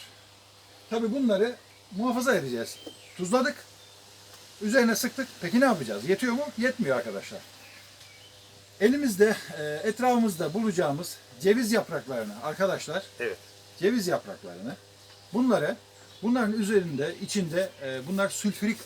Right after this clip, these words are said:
Speaker 1: asit yayıyorlar arkadaşlar. Bu sülfürik asidin olduğu yere de güve, üskelek dediğimiz bu böcekler
Speaker 2: Yaklaşık.
Speaker 1: uğramıyorlar. Ha, yüzde yüz faydalı mıdır?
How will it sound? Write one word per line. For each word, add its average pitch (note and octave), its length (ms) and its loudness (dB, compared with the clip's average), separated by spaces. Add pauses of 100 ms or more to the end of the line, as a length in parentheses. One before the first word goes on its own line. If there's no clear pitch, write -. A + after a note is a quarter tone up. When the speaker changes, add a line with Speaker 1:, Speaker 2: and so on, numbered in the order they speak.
(120)
Speaker 1:
asit D#3+ 280 -4 (760)
yayıyorlar C#3 440 -2
arkadaşlar. B2+ 500 -4 (240)
Bu E3+ 60 -10
sülfürik G3+ 480 -4
asidin D3+ 400 -8 (580)
olduğu F#3 340 4
yere G3 220 4
de B2+ 100 -2
güve, D3+ 340 0
üskelek E3+ 500 -4
dediğimiz A#2+ 520 -4 (520)
bu C#3+ 220 -2
böcekler F3+ 480 2 (600)
Speaker 2:
Yaklaşık. G#3+ 140 2
Speaker 1:
uğramıyorlar. E3+ 380 2
Ha, G#3+ 80 4
yüzde A#3 300 4
yüz D4 180 -2
faydalı C#3+ 380 2
mıdır? E3+ 220 -6